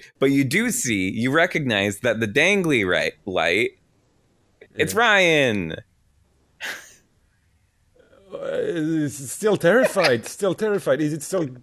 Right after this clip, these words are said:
Speaker 2: coming towards
Speaker 1: Yeah,
Speaker 2: me?
Speaker 1: because I'm like,
Speaker 2: Ryan,
Speaker 1: "Wait,
Speaker 2: you are
Speaker 1: wait, come on."
Speaker 2: inside?
Speaker 1: No, no, I'm not inside. I'm on the top.
Speaker 2: You are in the sphere. Okay. Okay, okay. Then I'm, I, I, I,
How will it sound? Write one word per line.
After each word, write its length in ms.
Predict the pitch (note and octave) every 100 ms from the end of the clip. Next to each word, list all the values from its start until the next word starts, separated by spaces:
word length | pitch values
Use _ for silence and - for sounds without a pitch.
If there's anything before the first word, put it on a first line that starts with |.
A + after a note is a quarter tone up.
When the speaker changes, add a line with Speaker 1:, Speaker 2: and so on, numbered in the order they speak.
| _
Speaker 2:
coming 420 | - B3+ G#3+ G#3+
towards 440 | D#3 F#3+ F3 F#3 C#4
Speaker 1:
Yeah, 220 | G#4+ G#4+
Speaker 2:
me? 60 |
Speaker 1:
because 200 | E4 D#4+
I'm 100 | E4+
like, 80 | D#4
Speaker 2:
Ryan, 140 | G3 A#3+
Speaker 1:
"Wait, 160 | C#4+
Speaker 2:
you 140 | C#3 D3
are 80 | C#3+
Speaker 1:
wait, 180 | A3+
come 140 | G#3+ -
on." 80 | D3
Speaker 2:
inside? 580 | C#3+ - E3+ B3 G#3 - -
Speaker 1:
No, 180 | F3+ G#3 - -
no, 220 | G3+ A3+
I'm 160 | F3 D#3+
not 200 | E3+ D#3
inside. 380 | F3+ - D#3+ D3
I'm 140 | D3+
on 140 | D#3
the 60 | B2+
top. 440 | D3 F#3+ D3 -
Speaker 2:
You 180 | C3+ D#3
are 60 | E3+
in 160 | F#3 G3+
the 80 |
sphere. 500 | A3+ - B3 D3+ G2 - _ _ - - - _ _ _ _ _ _ -
Okay. 840 | B2 - F#3+ F3+ D3 A2+ F#2 F#2+ _ _ _ _ _ _
Okay, 260 | B2+ B2 F3
okay. 320 | D#3+ D#3 G#2
Then 220 | F#2+ C3
I'm, 420 | C3 C3+ C#3 C3+
I, 120 | - C3
I, 380 | B2 C3+ B2+ C3+
I, 300 | C3+ C3